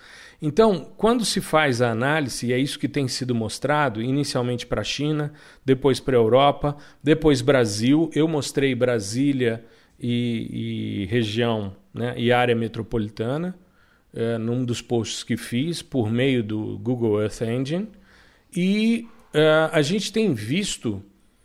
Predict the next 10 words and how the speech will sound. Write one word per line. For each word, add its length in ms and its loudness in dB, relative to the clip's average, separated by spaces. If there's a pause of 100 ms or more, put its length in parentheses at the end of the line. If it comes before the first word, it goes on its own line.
(420)
uma 320 -2
utilização 600 -2
muito 260 -2
grande 380 -2
dos 280 -4
dados 500 2
do 200 -4
Tropome. 800 -6 (720)
O 100 0
Tropome 800 2